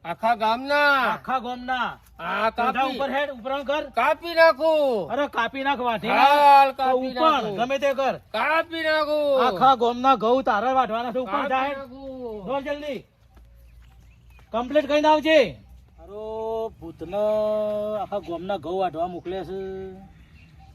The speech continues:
Speaker 2: હવે એક જ વીઘો બાકી રહ્યો છે કદાચ, અને એ આવતું જ હશે મારું હારું. અને જો કોમ નહીં બતાવું તો ચોક્કસ આ હારું મને પૂરું કરી નાખશે. એટલે હારું શું કરું, કોઈ રસ્તો ઉકેલતો નહીં. ભૂત આવવાની તૈયારી છે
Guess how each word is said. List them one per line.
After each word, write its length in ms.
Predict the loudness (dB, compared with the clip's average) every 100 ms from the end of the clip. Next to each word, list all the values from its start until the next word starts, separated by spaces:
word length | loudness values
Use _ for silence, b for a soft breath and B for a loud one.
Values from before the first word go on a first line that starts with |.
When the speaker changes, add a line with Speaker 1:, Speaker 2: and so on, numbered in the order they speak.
| -20 -10
Speaker 2:
હવે 200 | -6 -4
એક 200 | -4 -6
જ 60 |
વીઘો 280 | -4 -4 -2
બાકી 320 | 0 0 -2
રહ્યો 200 | -4 -4
છે 0 |
કદાચ, 320 | -4 -6 -6 -10 -18 -18
અને 140 | -8
એ 40 | -4
આવતું 440 | -4 -6 -8 -6
જ 40 |
હશે 140 | -4 -4
મારું 300 | -6 -6 -8
હારું. 220 | -12 -16 b b b b b -16
અને 140 | -14
જો 220 | -4 -4 -2
કોમ 300 | -2 -4 -2
નહીં 240 | -4 -2
બતાવું 520 | 0 2 2 2 -4 b b b b -12
તો 100 | -12
ચોક્કસ 480 | -4 -4 0 2 2
આ 320 | 2 2 2
હારું 240 | 0 -4
મને 240 | -6 -4 0 2 2 0 -4 -10 _ _
પૂરું 200 | -6 -4
કરી 160 | -2 -2
નાખશે. 420 | -2 -4 -8 -12 -18 -20 -20 -20 -20 -20 -18
એટલે 120 | -8
હારું 220 | -6 -4
શું 120 | -4 -4
કરું, 480 | -4 -2 -2 -4
કોઈ 200 | -4 -6
રસ્તો 340 | -4 -6 -6 -6
ઉકેલતો 340 | -6 -6 -6
નહીં. 440 | -4 -2 0 0 -2
ભૂત 240 | -6 -2
આવવાની 260 | -2 -2 -4
તૈયારી 460 | -6 -4 -2 -4
છે 360 | -4 -4 -6